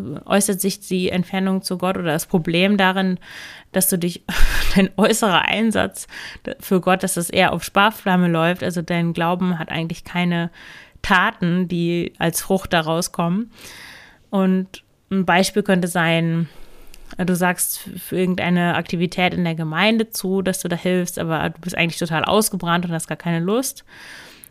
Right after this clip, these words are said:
Oder du hilfst zwar anderen, aber du machst es eigentlich nur aus Pflichtgefühl und eigentlich eher widerwillig. Oder, ähm, du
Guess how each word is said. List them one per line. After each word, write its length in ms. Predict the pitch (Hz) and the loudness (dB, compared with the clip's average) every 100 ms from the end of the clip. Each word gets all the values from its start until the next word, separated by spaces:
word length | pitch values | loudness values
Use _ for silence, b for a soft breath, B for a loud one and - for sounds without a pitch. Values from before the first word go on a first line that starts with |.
| - | -6
Oder 180 | 190 180 | 0 0
du 120 | 170 | 0
hilfst 360 | 160 208 247 - | 6 6 6 0
zwar 160 | - - | 0 2
anderen, 480 | 202 202 185 185 | 4 4 2 2
aber 140 | 175 160 | 0 -2
du 80 | 165 | -4
machst 220 | 160 - | -4 -4
es 100 | 180 | -4
eigentlich 320 | 165 170 165 | -2 -2 -2
nur 200 | 185 175 | -2 -2
aus 160 | - - | -4 0
Pflichtgefühl 720 | 208 202 - 185 - 180 180 | 0 0 -2 -8 -2 -2 0
und 220 | 165 - - | -2 -6 -8
eigentlich 380 | 165 180 - | -4 -4 -2
eher 180 | - 160 | -2 0
widerwillig. 720 | 185 208 180 180 180 180 - - - - - - - - - - - B B B B B | 2 2 2 2 0 -2 -4 -16 -20 -20 -20 -20 -20 -20 -20 -20 -20 B B B B B
Oder, 420 | - 185 185 180 - - - | 0 4 4 4 -2 -14 -6
ähm, 540 | 165 156 160 160 165 - _ _ _ _ _ - - | -4 -2 -4 -4 -6 -10 _ _ _ _ _ -20 -8
du 280 | 160 104 | -6 -6